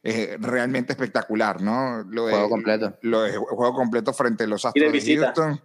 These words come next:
Speaker 1: No, no, no, no, no.
Speaker 2: Y de visita.
Speaker 3: Y de
Speaker 2: Exacto.
Speaker 3: visita.
Speaker 1: No, no, no, es realmente impresionante lo de Martín, que sigue, bueno, que también es uno de los que se fue en ese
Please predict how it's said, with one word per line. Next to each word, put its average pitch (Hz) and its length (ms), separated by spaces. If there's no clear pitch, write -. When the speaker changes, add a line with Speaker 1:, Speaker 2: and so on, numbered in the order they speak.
Speaker 1:
No, 147 160
no, 160 120
no, 131 260
no, 123 100
no. 123 200
Speaker 2:
Y 123 60
de 123 120
visita. 120 500
Speaker 3:
Y 139 60
de 160 100
Speaker 2:
Exacto. 175 80
Speaker 3:
visita. 165 220
Speaker 1:
No, 123 160
no, 117 140
no, 107 260
es 110 400
realmente 135 680
impresionante 123 720
lo 165 140
de 131 60
Martín, 123 380
que 170 120
sigue, 131 640
bueno, 127 360
que 110 100
también 117 360
es 113 120
uno 117 220
de 151 60
los 123 120
que - 80
se 101 160
fue 131 440
en 113 100
ese 117 420